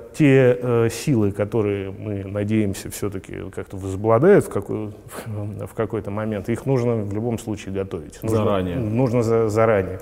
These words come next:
Speaker 2: Чтобы было по-, откуда взяться новому русскому авангарду.
Speaker 1: А новому русскому авангарду и просто те же самые архите-, у нас же как, понимаете, у нас считается, конечно, вот есть некая власть, есть некий архите-, там,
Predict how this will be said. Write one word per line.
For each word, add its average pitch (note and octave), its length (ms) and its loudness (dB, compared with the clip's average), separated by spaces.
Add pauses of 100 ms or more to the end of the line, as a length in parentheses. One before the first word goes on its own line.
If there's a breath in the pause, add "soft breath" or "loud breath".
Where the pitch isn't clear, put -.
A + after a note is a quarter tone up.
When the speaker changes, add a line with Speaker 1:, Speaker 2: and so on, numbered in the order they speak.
Speaker 2:
Чтобы G#2+ 180 -2
было A#2+ 180 4
по-, G#2+ 220 2
откуда A#2 260 2
взяться A2 320 4
новому A2+ 300 4
русскому G#2+ 380 0
авангарду. G2+ 480 0
Speaker 1:
А A#2+ 40 6
новому C3+ 380 6
русскому C3+ 320 2
авангарду D3+ 520 8
и C#3+ 40 8
просто D#3+ 300 4
те D3+ 140 2
же C#3 40 2
самые C#3 280 0
архите-, C3 300 -6
у C#3 60 0
нас D3+ 160 4
же C#3+ 140 0
как, A#2 240 0
понимаете, B2 300 -4
у G#2 40 -6
нас A#2 180 -2
считается, - 420 -2
конечно, G#2+ 260 -4
вот - 80 -6
есть A#2+ 220 0
некая A2 280 0
власть, D#3 420 2
есть A2+ 260 -2
некий A2 200 -4
архите-, G#2+ 380 -6
там, G2 140 -2